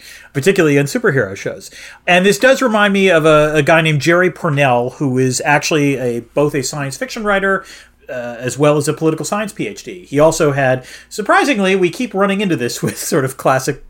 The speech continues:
sci-fi authors, he was basically a paleocon, uh, had some horrible views on a variety of things. But he did propose something called the Iron Law of Bureaucracy, which says, "In any bureaucracy, the people devoted to the benefit of the bureaucracy itself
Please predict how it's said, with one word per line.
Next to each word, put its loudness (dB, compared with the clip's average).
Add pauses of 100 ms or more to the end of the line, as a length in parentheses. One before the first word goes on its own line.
sci-fi 0
authors, 0 (180)
he -2
was 0
basically 2
a 0
paleocon, -4
uh, -4
had -4
some -10
horrible 0
views -8
on -8
a -12
variety -2
of -14
things. -16 (200)
But 0 (260)
he -2
did 0
propose 2
something -2
called 2
the -2
Iron -2
Law -2
of -10
Bureaucracy, -4
which -16
says, 0 (300)
"In 0
any 0
bureaucracy, -2
the -6
people -6
devoted 0
to -8
the -4
benefit -2
of -2
the -8
bureaucracy -2
itself -4